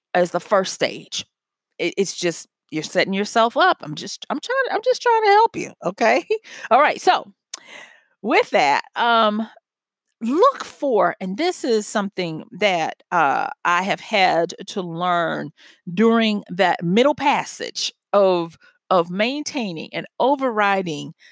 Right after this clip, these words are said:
uh, the, the stuff that I used to fall into. And, and this actually happened when I was making the transition from working for someone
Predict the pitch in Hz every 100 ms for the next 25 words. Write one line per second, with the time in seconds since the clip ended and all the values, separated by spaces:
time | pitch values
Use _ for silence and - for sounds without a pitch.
0 | _ - 185 165 160 147 - 180 185 190
1 | 190 185 - 214 175 175 170 170 214 -
2 | 190 - 160 151 - 147 170 180 - 220
3 | 427 392 190 - 165 160 180 - 139 147
4 | - - - _ 185 214 208 190 - -
5 | 214 226 190 202 202 190 180 175 220 196
6 | 170 175 226 - 185 - 156 156 190 277
7 | 285 - 208 - 180 165 151 147